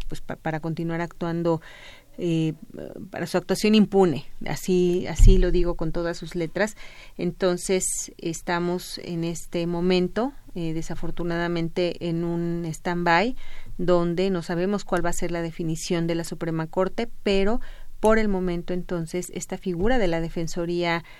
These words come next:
de Audiencias es absolutamente discrecional.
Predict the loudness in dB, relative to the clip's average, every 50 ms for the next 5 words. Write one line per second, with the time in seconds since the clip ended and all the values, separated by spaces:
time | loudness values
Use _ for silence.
0 | -20 -16 -10 -6 -2 0 0 2 2 0 0 2 2 0 0 -2 -2 0 0 0
1 | 0 -2 -6 -12 -10 -6 -4 -4 -4 -4 -4 -6 -6 -6 -4 -4 -2 -2 -2 -2
2 | -2 -2 -2 -2 -4 -4 -4 -4 -4 -6 -6 -6 -6 -4 -4 -4 -4 0 2 2
3 | 2 2 0